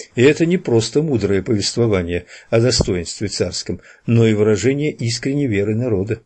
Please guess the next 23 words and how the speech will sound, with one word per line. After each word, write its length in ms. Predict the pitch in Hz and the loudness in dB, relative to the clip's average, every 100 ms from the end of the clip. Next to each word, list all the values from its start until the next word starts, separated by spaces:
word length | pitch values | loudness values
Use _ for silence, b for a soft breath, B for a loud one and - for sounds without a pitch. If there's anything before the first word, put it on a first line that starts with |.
| _ _ B B B - | _ _ B B B -2
Если 360 | 110 135 143 | 2 2 2
спросите 580 | 139 - 160 135 117 123 | -2 2 2 2 -2 -2
меня, 260 | 104 104 98 | 0 0 -2
что 300 | - - 190 | -2 2 2
послужит 560 | 139 113 113 95 101 | 2 -2 -4 -6 -8
пропуском 600 | - 110 95 117 - 104 B B B | -2 -2 0 -6 -4 -6 B B B
для 200 | 104 120 | 0 2
въезда 460 | 107 107 101 92 104 | 2 2 0 0 0
в 60 | |
русское 420 | 104 95 - 101 90 | 0 -4 -4 -4 -2
село, 380 | 117 98 95 b b | -2 0 -2 b b
вот 280 | 113 123 120 | 0 2 2
вам 180 | 127 127 | 0 0
мой 180 | 123 117 | 0 0
совет: 500 | - 120 90 - - _ _ | 0 0 -2 -6 -14 _ _
въезжайте 600 | 104 123 110 135 120 156 | -2 0 2 0 0 -4
с 100 | - | -8
песней, 480 | - 92 - 92 92 b b - | -6 -6 -6 -10 -12 b b -4
и 100 | 131 | -2
чем 260 | - 143 123 | 0 0 0
приятнее 540 | 156 185 180 104 92 | 0 0 0 -2 -2
она 160 | 90 92 | -2 -4
будет, 360 | 90 87 90 | -6 -6 -8